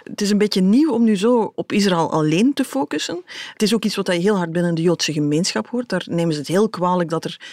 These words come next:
als er snel bijgezegd wordt van, ja, maar ja, het zit wel ingebed in een breder conflict. Dat heeft veel te maken natuurlijk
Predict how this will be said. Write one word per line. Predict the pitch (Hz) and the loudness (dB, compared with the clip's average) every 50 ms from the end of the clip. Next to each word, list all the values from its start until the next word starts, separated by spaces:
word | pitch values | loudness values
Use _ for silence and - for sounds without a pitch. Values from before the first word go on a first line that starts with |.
| - - - _ | -18 -20 -20 _
als | _ 190 175 | _ -4 -2
er | - 151 | -2 -4
snel | - - 175 175 175 | -2 -2 0 0 2
bijgezegd | 156 170 175 175 180 160 170 - - | 2 2 0 0 0 -4 -4 -6 -4
wordt | 160 156 143 - | -6 -6 -4 -4
van, | 160 151 151 147 - - - - | -4 -4 -4 -4 -6 -14 -20 -8
ja, | - 165 | -4 -2
maar | 156 156 | 0 0
ja, | 165 165 156 139 - - _ - - - 156 - - - - - - - - - | 0 0 0 -2 -6 -10 _ -16 -14 -12 -10 -10 -10 -8 -8 -10 -10 -10 -16 -14
het | - - - - | -14 -14 -8 -4
zit | - 202 185 - | -4 -4 -2 -2
wel | 170 131 | -4 -2
ingebed | - - 240 285 233 - 170 147 - 143 - - - - | 2 2 4 4 4 2 -2 -4 -6 -8 -8 -10 -12 -10
in | 131 151 143 | -8 -8 -6
een | 143 139 | -6 -4
breder | 139 165 165 156 147 147 | -2 -2 -2 -2 -2 -4
conflict. | - 147 131 - - - - - - - - - - - - - - - | -6 -8 -6 -4 -4 -4 -6 -6 -16 -14 -12 -12 -10 -12 -12 -14 -14 -6
Dat | - 185 | 0 2
heeft | 220 226 - | 2 2 2
veel | - 311 | 0 0
te | 294 302 | 2 4
maken | 262 262 262 262 254 | 4 4 4 2 2
natuurlijk | 240 233 - 254 233 | 0 0 0 -2 -2